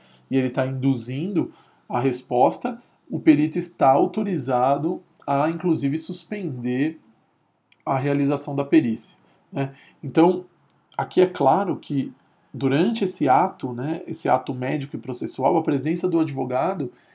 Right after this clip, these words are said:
é pra garantir o conforto do seu cliente, não é pra interferir na realização da perícia. E aí eu posso dizer que eu sempre fui, quem já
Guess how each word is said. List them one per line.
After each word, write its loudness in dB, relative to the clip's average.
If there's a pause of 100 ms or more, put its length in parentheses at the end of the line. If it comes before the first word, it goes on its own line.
(160)
é -2
pra 2
garantir -2
o -2
conforto 2
do -4
seu -2
cliente, -8 (440)
não 2
é 0
pra 0
interferir 0
na -2
realização 0
da 0
perícia. -4 (580)
E -2
aí 2
eu 4
posso 2
dizer 0
que -4 (240)
eu 0
sempre -4
fui, 0
quem -6
já 0